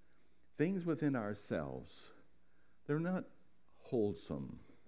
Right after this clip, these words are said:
They're not good. They're not, they're, they're not lovely. They're not winsome. And the Holy Spirit is showing this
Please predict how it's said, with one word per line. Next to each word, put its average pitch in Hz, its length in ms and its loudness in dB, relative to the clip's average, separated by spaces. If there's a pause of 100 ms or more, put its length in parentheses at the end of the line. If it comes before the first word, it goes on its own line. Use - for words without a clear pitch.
(800)
They're 147 120 6
not 147 400 2
good. 71 460 2 (360)
They're 113 120 2
not, 127 120 4 (360)
they're, 147 160 6
they're 151 180 6
not 190 280 2 (200)
lovely. 80 800 2
They're 110 100 2
not 139 220 4
winsome. 90 800 2 (880)
And 123 160 6
the 120 80 6
Holy 190 220 4
Spirit 123 320 0
is 98 80 -2
showing 175 500 2
this 82 220 0